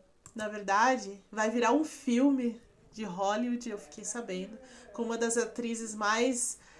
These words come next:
é, elogiadas, né, da sua, da sua geração, talvez uma das melhores atrizes, é, também, e que tem uma grande ligação com biografias, né, no esporte e tudo mais, porque a história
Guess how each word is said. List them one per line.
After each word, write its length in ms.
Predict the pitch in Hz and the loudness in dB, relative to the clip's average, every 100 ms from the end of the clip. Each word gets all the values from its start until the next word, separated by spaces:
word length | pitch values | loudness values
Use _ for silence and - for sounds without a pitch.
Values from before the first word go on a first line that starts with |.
| - - | -18 -6
é, 1080 | 214 214 208 202 202 196 196 190 196 190 - - _ - _ _ - | -4 -2 0 0 0 0 -2 -4 -6 -10 -12 -20 _ -20 _ _ -8
elogiadas, 840 | 233 269 339 339 247 233 262 247 226 | 2 4 6 8 10 12 10 4 0
né, 160 | 220 226 | -2 -2
da 120 | 220 | -2
sua, 560 | - 214 202 190 190 202 - | -4 -4 -6 -6 -10 -14 -12
da 80 | 208 | -8
sua 160 | - | -6
geração, 640 | 202 208 202 - - 226 254 | -6 -6 -6 -6 -4 -2 -2
talvez 300 | 233 220 226 | -4 -6 -6
uma 120 | 220 | -6
das 160 | 220 | -4
melhores 540 | 233 277 220 208 214 208 | -2 0 0 0 -2 -8
atrizes, 580 | 196 - 202 202 - - - - - - - | -12 -14 -12 -8 -10 -10 -20 -20 -20 -20 -8
é, 140 | 202 | -8
também, 680 | 190 214 202 196 214 233 233 - - - | -6 -8 -8 -6 -4 -6 -8 -14 -20 -12
e 120 | 220 | -10
que 140 | 233 269 | -4 2
tem 140 | 269 | 4
uma 120 | 269 | 6
grande 320 | 247 262 370 | 8 8 8
ligação 600 | 381 302 285 - 277 302 311 | 6 6 4 6 4 4 2
com 400 | 277 247 240 226 | 0 2 0 2
biografias, 1000 | 240 240 254 247 - 233 294 320 233 | 2 4 4 0 -2 6 8 8 6
né, 220 | 226 226 247 | 0 0 0
no 100 | 226 | 0
esporte 680 | - - 202 214 269 269 247 | 0 -2 0 2 2 0 -8
e 40 | |
tudo 260 | 240 214 208 | -10 -12 -6
mais, 420 | 202 214 269 - - - - - - _ - | -4 -2 -4 -8 -16 -18 -20 -20 -20 _ 4
porque 320 | 403 466 330 | 8 8 8
a 80 | 320 | 4
história 720 | 339 - 269 269 285 277 277 | 4 4 6 8 8 6 4